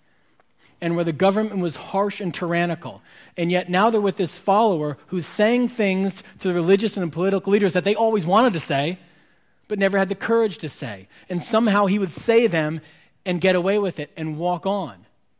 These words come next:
And it made them rock stars. They walked into village after village, city after city, and people flocked to them. They were of movement,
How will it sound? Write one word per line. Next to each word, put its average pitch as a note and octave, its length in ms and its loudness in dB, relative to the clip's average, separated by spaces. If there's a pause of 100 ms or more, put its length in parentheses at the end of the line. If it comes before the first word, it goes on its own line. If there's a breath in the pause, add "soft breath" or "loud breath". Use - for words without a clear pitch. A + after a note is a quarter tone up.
(680)
And E3+ 100 -2
it F3+ 100 -6
made F#3 300 -4
them F#3 400 -4 (400)
rock G3 260 -2
stars. - 540 -14 (1120 soft breath)
They E3 100 -2
walked F#3 340 -2
into F3+ 180 -2
village F#3+ 480 -2
after E3+ 280 -2
village, F#3 360 -2
city G3+ 440 -2
after E3 280 -6
city, G3+ 440 -6 (240 loud breath)
and F3 160 -6
people G3 320 -4
flocked A3+ 640 -6
to F#3 80 -10
them. A2+ 340 -12 (600)
They F3+ 140 -2
were F#3+ 340 -2
of E3+ 180 -4
movement, F#3 680 -4